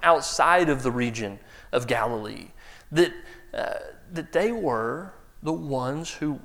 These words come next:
were able to speak so eloquently that were the foundation of Christianity and the church. And these guys were impulsive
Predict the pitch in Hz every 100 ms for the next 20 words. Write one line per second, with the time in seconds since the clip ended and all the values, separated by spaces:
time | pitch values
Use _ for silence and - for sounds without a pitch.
0 | 151 147 - - 202 208 202 - 151 -
1 | 170 143 - - 196 - 156 147 135 143
2 | 139 135 131 123 - 131 117 160 185 -
3 | 185 185 131 - 175 175 - 147 135 139
4 | 139 - 135 135 127 131 - - 117 80
5 | - - - - - - - - - -
6 | - - - - - 190 269 - 196 143
7 | 135 127 - 123 - - 240 - - -
8 | -